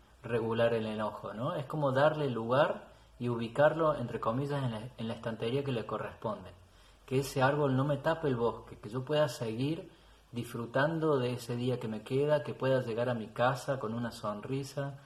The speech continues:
con una sensación de gratificación, de alegría,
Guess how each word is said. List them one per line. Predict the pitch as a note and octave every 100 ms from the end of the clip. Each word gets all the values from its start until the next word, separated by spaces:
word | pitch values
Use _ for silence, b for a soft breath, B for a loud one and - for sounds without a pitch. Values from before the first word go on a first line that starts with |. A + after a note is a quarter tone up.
| B B _
con | A2+ A2
una | A#2 A#2+ A2+ G#2 G2+ G2
sensación | - G#2+ A2 G#2 C3 B2+
de |
gratificación, | A2 G#2 A2 - - G#2 - C3+ C#3 D3
de | A2+
alegría, | G#2 G2+ A2+ C#3+ D#3+